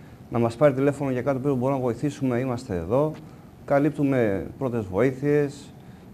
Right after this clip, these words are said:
την πυρόσβεση, εκπαίδευση σε όλους τους τομείς. Έχουμε πάει σε σχολεία στο Δήμο Ρεοκάστρου, έχουμε κάνει ασκήσεις σεισμού, έχουμε κάνει πρώτες βοήθειες.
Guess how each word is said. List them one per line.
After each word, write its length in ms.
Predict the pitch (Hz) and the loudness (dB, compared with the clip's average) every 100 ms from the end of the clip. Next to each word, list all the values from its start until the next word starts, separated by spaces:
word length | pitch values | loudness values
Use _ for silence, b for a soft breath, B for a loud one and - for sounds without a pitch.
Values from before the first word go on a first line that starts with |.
| - | -10
την 140 | 139 | -6
πυρόσβεση, 880 | 113 107 127 123 139 - 147 143 139 143 B B B B B B B - - | 0 4 4 2 -6 -4 -2 -2 -2 -8 B B B B B B B -20 -2
εκπαίδευση 960 | 156 - 190 180 160 - 139 120 95 55 - - - - | -2 2 4 4 2 2 2 2 0 -4 -14 -18 -20 -20
σε 200 | - - | -2 6
όλους 280 | 160 170 - | 8 8 4
τους 140 | - | -6
τομείς. 460 | - 95 110 131 131 | -2 2 2 0 -4
Έχουμε 220 | 147 147 | -4 -2
πάει 180 | 120 139 | -2 -4
σε 120 | 139 | -4
σχολεία 380 | 123 123 127 170 | -10 -2 0 0
στο 160 | - 104 | 0 -2
Δήμο 240 | 98 95 | 0 0
Ρεοκάστρου, 460 | 85 82 101 101 110 | 0 0 -2 -2 -4
έχουμε 140 | 104 117 | -2 0
κάνει 340 | 120 113 95 - B B B | 2 0 -2 -6 B B B
ασκήσεις 480 | 101 - 123 120 117 | -10 -6 -4 -4 -6
σεισμού, 480 | 90 90 110 127 | -6 -4 -2 0
έχουμε 260 | 120 120 117 | -2 -4 -6
κάνει 600 | 123 123 123 117 107 71 85 | 0 0 2 2 0 -2 -4
πρώτες 260 | 110 110 | -6 -4
βοήθειες. 800 | 98 82 82 98 123 123 127 - | -4 -2 -2 -2 -4 -4 -6 -10